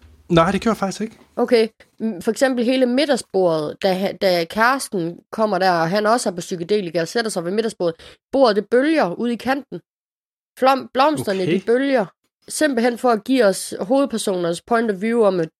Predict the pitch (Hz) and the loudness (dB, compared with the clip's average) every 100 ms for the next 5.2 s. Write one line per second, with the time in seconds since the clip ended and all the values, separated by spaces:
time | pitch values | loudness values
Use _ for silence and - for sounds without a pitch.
0 | - - 214 - 214 - 202 - 180 185 | -20 -6 -2 2 2 2 0 0 -2 0
1 | 202 - - - - - _ _ _ 147 | -2 -2 -6 -8 -12 -20 _ _ _ -2
2 | 147 147 147 - _ _ _ _ _ 240 | -2 -2 -10 -12 _ _ _ _ _ 2
3 | 254 - 208 262 247 254 240 220 233 214 | 2 2 -2 0 0 0 0 0 2 2
4 | 214 240 285 196 185 170 165 160 143 - | 2 2 2 0 -2 -2 -2 -2 -4 -8
5 | 147 - | -10 -12